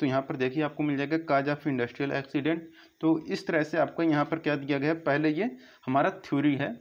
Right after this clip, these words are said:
तो थ्योरी इसमें बताया गया है, पहले थ्योरी। और यहाँ पर देखिए पूरा फिगर के साथ पूरा डिटेल में बताया गया है। तो ये पूरा हिंदी में अवेलेबल है, but यहाँ पर जो नेसेसरी चीज़ें हैं, जैसे कि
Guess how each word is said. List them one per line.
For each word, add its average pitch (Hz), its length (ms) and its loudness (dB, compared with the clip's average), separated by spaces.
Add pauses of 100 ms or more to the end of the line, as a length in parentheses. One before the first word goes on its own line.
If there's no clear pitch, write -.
(160)
तो 143 80 -8
थ्योरी 165 320 2
इसमें 165 260 -2
बताया 139 340 2
गया 151 160 0
है, 160 100 2
पहले 151 280 0
थ्योरी। 165 360 2 (420)
और 135 120 0 (100)
यहाँ 147 240 4
पर 170 120 -2
देखिए 165 220 -2
पूरा 175 240 -2
फिगर 165 300 0
के 160 120 -2
साथ 147 320 -2
पूरा 160 160 0
डिटेल 139 360 -2
में 131 120 -4
बताया 117 340 0
गया 113 200 -4
है। 170 160 -10 (420)
तो 143 60 0
ये 170 220 4
पूरा 175 220 -2
हिंदी 143 280 2
में 165 160 4
अवेलेबल 156 420 4
है, 202 120 0 (120)
but 143 180 0
यहाँ 151 140 2
पर 156 160 0
जो 160 380 4 (520)
नेसेसरी 160 440 2
चीज़ें 151 300 2
हैं, 170 280 0
जैसे - 300 -2
कि 165 440 0